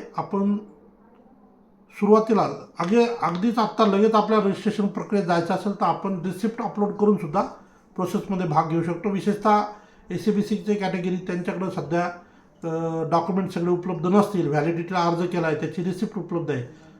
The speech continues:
तर ते रिसिप्ट अपलोड करूनसुद्धा त्यांना त्या प्रक्रियेत जाता येईल. काही विद्यार्थी असे आहेत की जे ओपन कॅटेगरीमध्ये बिलॉंग करतात, पण ईडब्ल्यूएस त्यांनी काढायला टाकलेलं असेल, तर ते ईडब्ल्यूएस लवकरात लवकर उपलब्ध करून मग ते आपण त्या ठिकाणी अपलोड करणं अपेक्षित आहे, कारण त्याचे भरपूर बेनिफिट आहेत.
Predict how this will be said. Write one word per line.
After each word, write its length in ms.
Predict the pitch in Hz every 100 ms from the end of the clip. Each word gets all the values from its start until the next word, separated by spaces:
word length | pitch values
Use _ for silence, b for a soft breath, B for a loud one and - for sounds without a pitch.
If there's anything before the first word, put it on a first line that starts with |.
| -
तर 40 | 220
ते 60 | 254
रिसिप्ट 340 | 226 208 247
अपलोड 280 | 233 208 226
करूनसुद्धा 480 | 214 220 214 190 175
त्यांना 320 | 175 170 180
त्या 180 | 185 190
प्रक्रियेत 380 | - 170 180 175
जाता 260 | 160 156
येईल. 120 | 196 202 B B B B -
काही 220 | 202 226
विद्यार्थी 380 | 208 220 220 226
असे 240 | 202 220
आहेत 180 | 190 -
की 60 | 165
जे 100 | 202
ओपन 340 | 233 - 262
कॅटेगरीमध्ये 600 | 226 214 220 220 214 202
बिलॉंग 220 | 180 180
करतात, 360 | 170 170 151 160
पण 300 | - - 175
ईडब्ल्यूएस 580 | 196 226 214 233 - -
त्यांनी 180 | 208 208
काढायला 380 | 202 175 175
टाकलेलं 380 | 170 165 165 160
असेल, 320 | 139 - 135 B B B -
तर 40 | 214
ते 100 | 220
ईडब्ल्यूएस 440 | 214 220 214 233 233
लवकरात 400 | 208 208 226 220
लवकर 240 | 208 208
उपलब्ध 380 | 208 - 202 170
करून 280 | 180 180 180
मग 140 | 185
ते 200 | 185 202
आपण 320 | 208 190 196
त्या 160 | 190 190
ठिकाणी 280 | 151 175 175
अपलोड 280 | 160 170 170
करणं 280 | 170 165
अपेक्षित 380 | 160 151 156 - 170
आहे, 200 | 160 220 B B B B -
कारण 260 | 156 214
त्याचे 280 | 214 247 247
भरपूर 360 | 180 170 190 226
बेनिफिट 400 | 202 202 - 190
आहेत. 140 | 165